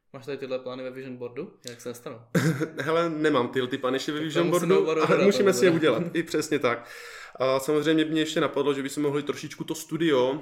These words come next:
Speaker 2: ještě jako trochu vylepšit. Teďka máme studio level, natáčíme to přes MacBook a přes, eh, HyperX mikrofon, tak aspoň bychom mohli, eh, si tu místnost trošičku odhlučnit, možná i, eh, se na ty lepší mikrofon, uvidíme.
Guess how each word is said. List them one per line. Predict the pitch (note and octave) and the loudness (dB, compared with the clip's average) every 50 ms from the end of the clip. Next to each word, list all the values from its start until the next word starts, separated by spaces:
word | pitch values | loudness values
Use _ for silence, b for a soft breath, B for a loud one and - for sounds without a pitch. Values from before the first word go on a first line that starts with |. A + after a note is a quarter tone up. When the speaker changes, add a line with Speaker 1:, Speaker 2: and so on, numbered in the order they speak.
| C#3+ C#3+ | -6 -10
Speaker 2:
ještě | A#2+ - - C#3 | -8 -6 -6 -6
jako | C#3 D3 | -6 -6
trochu | - C#3+ C#3 - E3 | -6 -6 -4 -4 -2
vylepšit. | C#3+ C3+ C3 B2+ - - - C#3 - - - _ _ _ _ _ _ _ _ _ _ _ _ _ _ _ _ - | 0 0 0 0 -2 -4 -6 -6 -6 -10 -16 _ _ _ _ _ _ _ _ _ _ _ _ _ _ _ _ -16
Teďka | B2+ B2 - C3+ C3 B2 | -16 -6 -2 -2 0 0
máme | B2+ B2 B2 C#3 C3 | 0 0 0 0 -2
studio | C3 - C3+ C3 C3 C3 C3 C3 | -4 -6 -6 -4 -2 0 0 2
level, | B2+ B2+ B2 C3 C3 C3 C3 B2+ B B B B _ | 2 0 0 0 -2 -2 -4 -6 B B B B _
natáčíme | A#2+ A2 - B2 - - C3 | -10 -8 -8 -6 -4 -4 -6
to | B2+ C3+ | -4 -6
přes | B2+ - C3+ B2 | -6 -6 -6 -6
MacBook | B2+ C3 B2 B2 B2+ B2+ B2+ - - | -4 -6 -6 -6 -8 -10 -10 -8 -4
a | - A#2+ | -4 -4
přes, | A#2+ - - C3 B2 A#2+ A#2 B2+ | -4 -4 -4 -6 -6 -6 -4 -4
eh, | B2+ B2 B2 A#2+ A#2+ A#2+ B2+ | 0 2 2 2 2 0 -2
HyperX | B2+ B2 D3 D3+ D#3 - - | -4 -4 -4 -4 -4 -6 -8
mikrofon, | C3+ - B2+ B2 - - A2+ A2+ - - - _ | -8 -8 -8 -8 -6 -6 -8 -8 -8 -12 -14 _
tak | - A#2+ - - | -8 -8 -8 -10
aspoň | A2+ - - B2+ B2+ | -12 -12 -8 -8 -8
bychom | A#2+ B2 B2 - C3 | -8 -10 -10 -8 -6
mohli, | B2 B2 A#2+ C3 B2+ B2 B2 B B B B B B - - B2+ B2 B2 | -6 -4 -4 -6 -6 -6 -8 B B B B B B -4 0 0 0 0
eh, | B2 | -2
si | - - B2+ | -4 -8 -8
tu | - C#3 | -6 -4
místnost | C3+ C3 B2 - C#3 C3+ | -4 -4 -2 -4 -4 -4
trošičku | - C#3 C3+ C3+ - - - | -2 -4 -4 -6 -8 -6 -4
odhlučnit, | A2+ B2 C3 D#3 E3 E3 - - - - F3 E3+ E3 E3 E3 - - - | -2 0 0 0 -2 -2 -4 -8 -8 -6 -4 -4 -4 -4 -6 -10 -16 -12
možná | - A#2+ A#2+ A#2 B2 B2+ B2 B2+ - B2+ | -10 -8 -8 -4 -2 -2 -2 0 0 -2
i, | B2 A#2+ B2 B B B B B B B - | -4 -4 -6 B B B B B B B -4
eh, | A#2 B2 B2 B2 | -2 -2 -2 -2
se | B2 - C3 | -2 -4 -4
na | C3 B2+ | -4 -2
ty | B2+ C3 | -2 -2
lepší | B2+ B2+ - - | -2 -2 -2 -2
mikrofon, | B2+ A#2+ B2+ C3+ C3+ C3 - C3+ C3+ C3+ C3+ C3 C3+ C#3 C#3 B B B B - | -2 -2 0 -2 -2 -2 -2 -2 0 0 0 0 -2 -2 -6 B B B B -10
uvidíme. | A#2+ B2 B2+ B2+ B2+ C3 B2+ B2 B2 A#2+ | -8 -8 -6 -4 -2 0 2 2 2 2